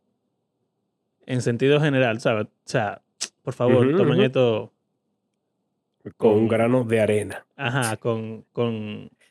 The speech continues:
Speaker 1: como un ejemplo, ¿ok? No, no, obviamente, no queremos hacer
Speaker 2: No
Speaker 1: ninguna de las
Speaker 2: estamos
Speaker 1: dos, pero
Speaker 2: incentivando
Speaker 1: Exacto.
Speaker 2: a que la
Speaker 1: Pero si
Speaker 2: gente
Speaker 1: tú lo
Speaker 2: haga eso.
Speaker 1: piensas, lo que te lleva a ver pornografía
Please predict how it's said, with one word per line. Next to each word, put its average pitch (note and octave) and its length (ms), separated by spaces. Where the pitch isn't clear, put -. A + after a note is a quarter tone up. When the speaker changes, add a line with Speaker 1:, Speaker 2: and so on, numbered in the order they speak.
Speaker 1:
como B2 240
un D#3 100
ejemplo, A#2 440
¿ok? G#2+ 100
No, A2+ 200
no, B2 540
obviamente, A2+ 680
no A#2 160
queremos A#2+ 280
hacer B2 140
Speaker 2:
No A#2 60
Speaker 1:
ninguna A#2 160
de A#2 60
las B2 100
Speaker 2:
estamos B2 80
Speaker 1:
dos, D3 80
pero A#2+ 60
Speaker 2:
incentivando A2+ 720
Speaker 1:
Exacto. A#2+ 500
Speaker 2:
a A2 60
que G#2+ 40
la - 0
Speaker 1:
Pero F#3+ 260
si - 80
Speaker 2:
gente D3+ 100
Speaker 1:
tú D#3+ 80
lo F3 60
Speaker 2:
haga F3+ 80
eso. F#3 80
Speaker 1:
piensas, C#3+ 340
lo C#3 300
que C#3+ 140
te C3+ 200
lleva D#3+ 440
a C#3 100
ver D3+ 140
pornografía E3 680